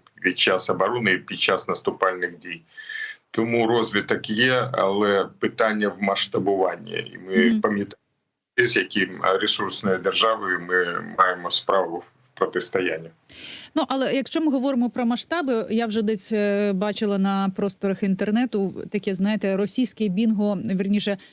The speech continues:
Speaker 2: бінго російських Н П З, так? Е, там цілий список, е, російських Н П З, і червоним позначено те, скільки Н П З вже горить після, м, е, прильоту українських безпілотників.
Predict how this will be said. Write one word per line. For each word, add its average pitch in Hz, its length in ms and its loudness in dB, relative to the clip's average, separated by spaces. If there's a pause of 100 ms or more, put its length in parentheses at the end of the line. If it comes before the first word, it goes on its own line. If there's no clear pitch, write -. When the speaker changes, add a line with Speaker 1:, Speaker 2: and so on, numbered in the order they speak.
Speaker 2:
бінго 240 320 4
російських 214 500 -2
Н 214 100 2
П 233 180 -2
З, 196 240 -2
так? 196 340 -4
Е, 180 280 -2
там 185 220 0
цілий 214 320 2
список, 254 640 -2
е, 196 200 2 (120)
російських 208 480 -2
Н 202 100 2
П 202 160 -6
З, 285 280 0
і 220 400 2
червоним 226 420 0
позначено 196 520 0
те, 233 200 -2
скільки 208 520 -4 (400)
Н 202 120 2
П 208 100 0
З 214 160 2
вже 196 200 0
горить 202 420 0
після, 196 440 0
м, 190 440 2
е, 185 240 2
прильоту 208 460 0
українських 180 540 -2
безпілотників. 208 760 0